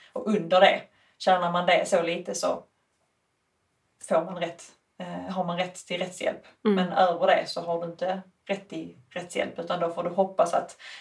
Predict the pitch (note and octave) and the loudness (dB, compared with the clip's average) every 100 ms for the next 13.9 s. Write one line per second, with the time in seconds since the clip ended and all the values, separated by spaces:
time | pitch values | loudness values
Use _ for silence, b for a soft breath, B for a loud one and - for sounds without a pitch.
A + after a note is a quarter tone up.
0 | B - G3+ G3+ - - - - B3 - | B -2 0 0 -10 -12 -10 -2 -2 0
1 | - - - - - b b b b b | -2 -2 -6 -16 -18 b b b b b
2 | _ - F3 F3+ E3+ F3 - E3+ E3 E3+ | _ -10 -4 -4 -2 -2 -2 -2 -2 -2
3 | E3+ E3 E3 - F3+ F3+ G3 - - - | -6 -6 -6 -8 -8 -4 -4 -2 -2 -2
4 | G3 - - _ F3 - E3 E3 E3+ _ | -4 -12 -14 _ -12 0 2 2 -4 _
5 | _ G#3 B3+ - G#3+ - E3 F3 F#3 E3 | _ 0 0 0 -4 -2 0 6 6 6
6 | A#3+ G#3 D3+ D#3+ E3 D#3+ E3 - _ _ | 4 6 4 2 0 -4 -4 -8 _ _
7 | _ _ _ _ F#3+ F#3 E3+ E3 E3 F3 | _ _ _ _ 2 6 4 2 -4 -2
8 | E3 D#3+ - - - - - - G3 F#3+ | -2 2 2 2 -2 -6 -14 0 0 4
9 | A#3+ E3+ - G3+ B3 A3 G3+ G3 A#3+ C4 | 2 2 0 4 4 6 4 4 4 6
10 | G#3 F#3+ - A3 G3+ G3 F#3 F#3+ F#3+ G#3 | 4 0 2 6 6 6 -2 -6 -6 -8
11 | G#3+ G#3 _ _ _ B B B - A#3+ | -10 -12 _ _ _ B B B 10 12
12 | A3+ G3 - G3+ G3+ G#3 G3+ G3+ G3+ G3+ | 12 12 10 6 6 6 8 10 8 8
13 | - G3 G3 F#3+ - B3+ G#3+ G3+ | 8 8 6 0 -2 -2 0 0